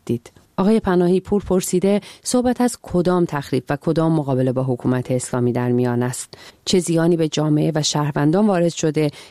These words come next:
که بخواهیم آن را با اعدام یک انسان پاسخ دهیم؟ حکم اعدام منوچهر فلاح از سوی دیوان عالی کشور تایید شده و او، به گفته وکیلش،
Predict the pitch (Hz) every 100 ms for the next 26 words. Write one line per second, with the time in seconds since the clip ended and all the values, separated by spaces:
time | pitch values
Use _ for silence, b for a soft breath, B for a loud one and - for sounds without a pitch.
0 | - 202 202 - 208 202 190 185 180 -
1 | 165 151 143 156 170 165 - 135 135 135
2 | 131 - 113 - - 113 123 - b b
3 | b 139 - 143 139 143 147 147 143 139
4 | - 143 143 143 139 151 175 185 - 165
5 | 156 156 160 175 147 147 147 147 - 147
6 | 156 147 143 185 - 175 151 147 143 156
7 | 175 165 151 - 156 147 147 214 202 185
8 | -